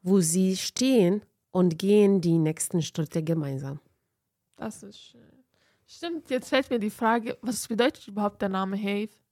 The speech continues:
Speaker 1: Hive, äh, bedeutet, äh, Hoffnung. Wir geben jeder Frau eine Hoffnung, äh, ein besseres Leben in Deutschland zu haben. Ähm,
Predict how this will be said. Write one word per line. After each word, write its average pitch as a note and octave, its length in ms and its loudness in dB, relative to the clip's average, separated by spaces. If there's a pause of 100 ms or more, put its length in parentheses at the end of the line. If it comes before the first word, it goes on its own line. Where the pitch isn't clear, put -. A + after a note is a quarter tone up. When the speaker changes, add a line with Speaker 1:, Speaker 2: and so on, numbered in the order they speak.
(920)
Speaker 1:
Hive, G#3+ 680 4
äh, E3+ 400 4
bedeutet, G3+ 1080 0 (180)
äh, F3 460 0
Hoffnung. A#3+ 580 0 (300)
Wir F#3 260 4
geben F#3 320 4
jeder A3 300 2
Frau G3 400 2
eine E3 300 2
Hoffnung, B3 560 2 (680)
äh, - 60 -6
ein D#3+ 400 0
besseres A3+ 560 2
Leben G3 340 2
in D3+ 220 0
Deutschland G3 480 0
zu B3+ 200 2
haben. C4 360 2 (1300)
Ähm, D#3+ 720 -2